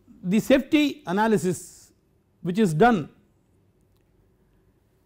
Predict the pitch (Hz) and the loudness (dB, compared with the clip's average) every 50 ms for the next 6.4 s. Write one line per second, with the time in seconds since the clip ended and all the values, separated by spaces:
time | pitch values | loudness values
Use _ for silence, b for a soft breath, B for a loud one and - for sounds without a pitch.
0 | _ _ _ _ _ - - 233 294 277 - - 262 220 233 233 233 240 240 - | _ _ _ _ _ -4 -2 -2 -2 -2 -2 -2 0 2 2 2 0 0 -4 -8
1 | _ _ _ _ _ _ _ _ _ _ _ _ _ _ _ _ _ _ _ - | _ _ _ _ _ _ _ _ _ _ _ _ _ _ _ _ _ _ _ -4
2 | 165 180 - - 131 - - - - - - - - _ _ _ _ _ _ _ | -4 -2 2 4 2 2 2 -2 -10 -20 -20 -20 -20 _ _ _ _ _ _ _
3 | _ _ - - 143 151 190 196 208 220 220 - - _ _ _ _ _ _ - | _ _ -12 -6 -2 2 2 2 2 0 -2 -8 -18 _ _ _ _ _ _ -2
4 | 233 247 - - - - 170 139 120 - - - - - _ _ _ _ _ _ | -2 -2 -2 -4 -4 -4 -2 -2 -4 -8 -14 -18 -20 -20 _ _ _ _ _ _
5 | _ _ _ _ _ _ _ _ _ _ _ _ _ _ _ _ _ _ _ - | _ _ _ _ _ _ _ _ _ _ _ _ _ _ _ _ _ _ _ 0
6 | - 202 214 214 208 208 - | 6 6 6 6 6 2 -6